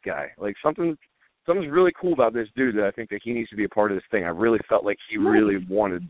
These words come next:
Speaker 1: to be a part of it.
Speaker 2: Uh-huh.
Speaker 1: So, so, and it stuck. So Garrett's our bassist. <laughs> He's,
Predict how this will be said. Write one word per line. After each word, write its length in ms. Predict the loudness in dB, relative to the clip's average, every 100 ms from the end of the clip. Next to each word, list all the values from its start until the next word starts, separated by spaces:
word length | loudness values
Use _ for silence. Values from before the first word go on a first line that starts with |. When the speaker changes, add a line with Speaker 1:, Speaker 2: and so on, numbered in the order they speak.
| -10
Speaker 1:
to 60 | -4
be 100 | -2
a 40 |
part 240 | 4 4 4
of 80 | -4
it. 100 | -18 _ _ _ _ _ _ _ _
Speaker 2:
Uh-huh. 340 | 2 4 6 4 -4 _ _ _ _ -2
Speaker 1:
So, 220 | 0 0 -4 _ _ -4
so, 220 | 4 4
and 200 | 4 0 -6
it 140 | -8 -6
stuck. 220 | 0 0 0
So 140 | -6 -4
Garrett's 320 | 0 -2 -2
our 100 | -6
bassist. 380 | -6 -8 -10 -14 -16 _ -18 -10 -4
<laughs> 100 | -4 _ _ _ _
He's, 220 | -12 -10